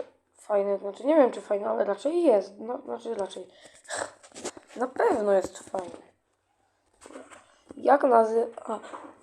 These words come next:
subskrybujcie i lajkujcie, bo to bardzo rozwija kanał.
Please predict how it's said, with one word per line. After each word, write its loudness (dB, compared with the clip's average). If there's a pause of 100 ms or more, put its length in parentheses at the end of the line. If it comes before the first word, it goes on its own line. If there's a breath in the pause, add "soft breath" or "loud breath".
(120)
subskrybujcie 4
i -2
lajkujcie, -4
bo -10
to -2
bardzo -4
rozwija -6 (440)
kanał. -4